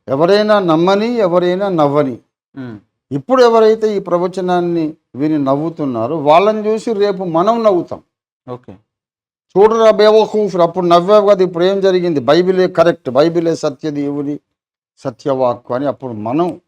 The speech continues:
Speaker 1: నవ్వుతాం. ఎక్కువ రోజులు లేదు,
Speaker 2: మ్మ్.
Speaker 1: కొద్ది రోజులు. బైబిల్ ఎప్పుడు కూడా అబద్ధం చెప్పదు. బైబిల్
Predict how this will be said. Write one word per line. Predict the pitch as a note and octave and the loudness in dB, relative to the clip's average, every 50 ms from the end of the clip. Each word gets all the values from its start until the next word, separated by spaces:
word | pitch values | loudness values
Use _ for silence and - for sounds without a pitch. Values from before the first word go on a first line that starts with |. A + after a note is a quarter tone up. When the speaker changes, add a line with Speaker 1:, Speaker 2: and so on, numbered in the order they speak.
| _ _ _ | _ _ _
Speaker 1:
నవ్వుతాం. | A2 A2 G#2 G2+ - _ - - _ _ _ _ _ _ _ _ _ _ _ _ _ _ _ _ _ _ _ _ _ _ _ - | -12 -10 -10 -10 -12 _ -20 -20 _ _ _ _ _ _ _ _ _ _ _ _ _ _ _ _ _ _ _ _ _ _ _ -12
ఎక్కువ | A#2+ B2+ - - A#3+ A#3+ | -12 -12 -4 0 2 2
రోజులు | B3 B3 B3 A3 B3+ A#3+ G#3+ | 2 2 0 -2 -4 -4 -4
లేదు, | E3 A#2+ G2 - _ _ _ _ _ B2+ | -6 -8 -10 -14 _ _ _ _ _ -18
Speaker 2:
మ్మ్. | B2 A#2+ G#2+ - _ _ _ _ _ _ _ _ _ _ _ _ _ | -18 -18 -18 -20 _ _ _ _ _ _ _ _ _ _ _ _ _
Speaker 1:
కొద్ది | _ G#2 F2+ F#2 A2 C3+ | _ -20 -14 -10 -8 -6
రోజులు. | C3+ D#3+ E3 C3+ C3+ - - _ _ _ _ _ _ _ _ _ _ _ E2+ | -6 -6 -8 -10 -12 -14 -16 _ _ _ _ _ _ _ _ _ _ _ -12
బైబిల్ | E2 G#2 B2 C#3 C#3+ D3+ D#3 C#3+ | -6 -4 -2 -2 -2 -2 -2 -2
ఎప్పుడు | C3 A#2+ G2+ - _ _ _ _ G#3+ A#3 C4 | -2 -2 -4 -8 _ _ _ _ 0 0 2
కూడా | - - A#3+ A3 G3 D3+ | 0 0 0 0 0 -2
అబద్ధం | C3 B2+ C3 B2+ A#2 A#2+ B2+ A#2+ | -2 -2 -4 -6 -6 -8 -8 -8
చెప్పదు. | G2+ G2+ F#2 - - - F#3 A3+ A3+ | -8 -10 -10 -10 -14 -16 -16 -16 -14
బైబిల్ | D3 A2+ A2+ A2+ A2 A#2 A2+ | -8 -6 -6 -6 -6 -6 -10